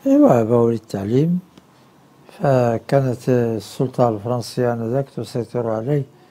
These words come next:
وتسيره إلى أن جاء الاستقلال وتحول ذلك القسم إلى أقسام أخرى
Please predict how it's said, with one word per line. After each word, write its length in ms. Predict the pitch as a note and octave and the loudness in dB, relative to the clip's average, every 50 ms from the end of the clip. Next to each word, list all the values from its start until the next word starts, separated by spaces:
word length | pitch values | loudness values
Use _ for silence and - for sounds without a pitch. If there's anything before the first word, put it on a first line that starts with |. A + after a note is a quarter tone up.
| _ _ _ _ _ _ _ _ _ _ _ _ _ _ _ _ _ _ - E3 | _ _ _ _ _ _ _ _ _ _ _ _ _ _ _ _ _ _ -4 -4
وتسيره 960 | D3 C#3 - D3+ B2+ - - C#3+ C3 B2+ B2+ B2 A2+ A2+ A2 A2+ B2+ D3+ E3+ _ _ _ _ _ _ _ _ _ _ _ _ _ _ _ _ _ _ _ _ _ _ _ _ _ _ D4 | -4 -4 -4 -8 -6 0 2 4 4 4 4 2 2 0 -2 -2 -4 -4 -8 _ _ _ _ _ _ _ _ _ _ _ _ _ _ _ _ _ _ _ _ _ _ _ _ _ _ -4
إلى 320 | A3+ D#3 D3 D3 D3 C#3+ C#3+ | -2 0 2 2 2 2 0
أن 60 | C3 | -2
جاء 240 | A#2 B2 C3 C3 B2+ | -2 -2 -2 -2 -2
الاستقلال 600 | B2+ B2 A#2 - - - C3+ - C#3 D3+ E3 D3 | -4 -6 -8 -10 -14 -14 -10 -6 -4 -4 -4 -4
وتحول 460 | C#3+ C#3 - - - C#3+ C3+ C#3 C3+ | -6 -8 -10 -6 -6 -4 -4 -4 -4
ذلك 640 | C3 B2 A#2+ C3+ D3+ D3 D3 D3+ - - D3 C#3+ - _ _ _ _ _ _ _ _ _ _ _ - - | -4 -4 -4 -2 -4 -4 -4 -8 -8 -6 -8 -8 -8 _ _ _ _ _ _ _ _ _ _ _ -10 -10
القسم 400 | B2 - - - D#3+ - - C#3+ | -10 -10 -8 -8 -8 -6 -4 -4
إلى 180 | C3+ B2+ C3 C3 | -2 0 -2 -2
أقسام 500 | B2 - - - - D#3 D#3+ D#3 D3+ C#3+ | -2 -4 -10 -6 -4 -4 -2 -2 -4 -6
أخرى 380 | B2 - - D#3 E3+ G3+ G3 | -6 -6 -4 -4 -4 -4 -4